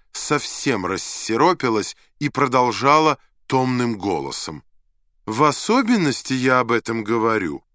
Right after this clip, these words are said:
потому что знаю, Любочка, твоё совсем небогатое положение, но я надеюсь, что ты позволишь мне на основании нашей старой дружбы подарить твоему милому мальчику вот этот рубль,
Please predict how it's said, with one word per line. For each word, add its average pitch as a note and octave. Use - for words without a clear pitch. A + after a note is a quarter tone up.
потому D#3+
что D#3
знаю, F#3+
Любочка, A#2+
твоё D#3+
совсем D#3+
небогатое C#3+
положение, B2
но A#2+
я C3+
надеюсь, B2+
что -
ты B2
позволишь C#3
мне A#2+
на A#2
основании B2
нашей A#2
старой G2+
дружбы G2+
подарить D3
твоему D3
милому C#3
мальчику D#3+
вот D#3+
этот F3
рубль, G#2+